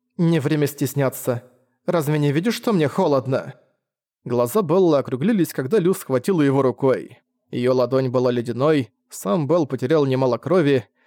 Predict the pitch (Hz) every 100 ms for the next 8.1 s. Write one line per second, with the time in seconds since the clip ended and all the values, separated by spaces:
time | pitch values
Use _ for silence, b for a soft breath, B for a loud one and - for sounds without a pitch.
0 | _ - 139 262 190 202 185 160 175 208
1 | 120 127 123 127 - 120 120 180 - 143
2 | 135 - 139 139 131 127 127 139 131 135
3 | 127 131 143 - 139 156 143 135 127 120
4 | 120 110 - - _ _ _ - 107 123
5 | 170 151 160 135 127 127 - 120 - 113
6 | 123 156 127 _ - 202 196 165 151 131
7 | 147 165 123 139 123 143 143 117 92 -